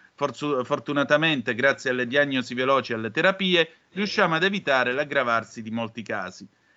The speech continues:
Allora la prima domanda che le pongo è se siamo fuori dall'emergenza, però voglio presentare anche il dottor Bonelli, il dottor Gianni Bonelli, piemontese di Casale Monferrato, una laurea in economia aziendale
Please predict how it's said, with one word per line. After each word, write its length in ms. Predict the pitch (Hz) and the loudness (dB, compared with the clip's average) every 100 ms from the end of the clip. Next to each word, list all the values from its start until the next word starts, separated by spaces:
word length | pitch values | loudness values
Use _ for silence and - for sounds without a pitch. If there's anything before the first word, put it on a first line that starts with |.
| _ | _
Allora 300 | 160 214 175 | 2 4 6
la 120 | 165 | 4
prima 240 | 190 202 | 2 2
domanda 380 | 170 180 185 156 | 2 2 2 2
che 120 | 151 | 0
le 80 | 185 | 0
pongo 320 | 190 170 170 | 2 0 0
è 100 | 147 | 0
se 160 | 135 143 | -2 -4
siamo 380 | - 151 151 131 | 0 2 2 -2
fuori 260 | 143 143 | -2 -2
dall'emergenza, 1000 | 131 131 123 120 113 104 110 92 85 95 | 0 0 0 0 -2 -4 -4 -6 -12 -12
però 280 | - 151 190 | -6 2 4
voglio 260 | 170 156 147 | 4 0 -2
presentare 540 | 147 139 135 160 139 | -4 -6 -2 0 2
anche 260 | 143 135 135 | 2 0 -4
il 100 | 120 | -4
dottor 380 | 127 123 135 | -4 -4 -4
Bonelli, 580 | 127 170 208 226 226 240 - _ _ - - | -2 0 2 2 0 -4 -6 _ _ -20 -12
il 100 | 120 | -4
dottor 380 | 135 120 160 143 | -4 0 0 2
Gianni 300 | 151 151 147 | 0 0 -2
Bonelli, 480 | 147 185 233 214 | 0 2 2 0
piemontese 560 | 127 117 113 104 117 117 | -4 -4 -4 -2 -2 -2
di 100 | 117 | -2
Casale 340 | 107 113 120 | 0 0 2
Monferrato, 720 | 120 127 123 156 160 196 208 131 | 2 0 0 0 4 4 2 0
una 180 | 117 | 0
laurea 420 | 117 131 135 127 120 | 4 6 6 4 0
in 100 | 117 | -2
economia 480 | 107 120 117 123 | -4 -4 -2 -2
aziendale 760 | 120 104 117 113 120 117 110 104 | -2 -4 -4 0 4 4 2 -4